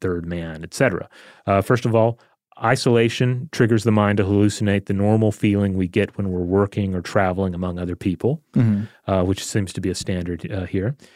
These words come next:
Speaker 1: Uh, then the rational cortical control over emotions shuts down due to oxygen deprivation, sleep deprivation, or exhaustion, and this opens the door for inner voices and imaginary companions.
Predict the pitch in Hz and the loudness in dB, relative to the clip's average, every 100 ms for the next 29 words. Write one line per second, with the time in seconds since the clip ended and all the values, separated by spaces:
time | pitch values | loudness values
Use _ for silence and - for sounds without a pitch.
0 | - - 107 110 113 123 120 120 107 101 | -20 -6 0 2 4 4 4 2 2 2
1 | 98 113 143 - 151 139 127 120 123 127 | 2 2 2 0 0 2 2 -2 0 2
2 | 120 127 117 92 - 120 110 104 98 95 | 2 2 0 -2 2 4 4 2 0 2
3 | 104 120 - 104 - - 107 - 110 101 | 2 0 0 -2 -2 0 0 0 0 2
4 | 92 98 95 107 117 - 107 95 95 - | 2 2 2 0 0 -2 -2 0 -2 -2
5 | 87 85 85 92 90 - - - - 165 | -4 -6 -6 -8 -10 -12 -16 -6 2 2
6 | 165 123 104 101 101 92 104 104 113 110 | 4 2 2 2 2 0 -2 2 2 2
7 | 101 95 92 - 87 98 107 117 120 110 | 2 0 0 -6 -8 -4 0 2 2 0
8 | 107 - 107 101 - 104 110 101 87 98 | -2 0 2 2 0 -2 0 0 0 0
9 | 95 - 98 90 - - _ 101 92 90 | 0 -2 -4 -4 -10 -20 _ -4 -2 -2
10 | 87 98 85 82 92 - 165 117 85 117 | -4 -6 -8 -8 -6 0 2 0 -4 -12
11 | - | -14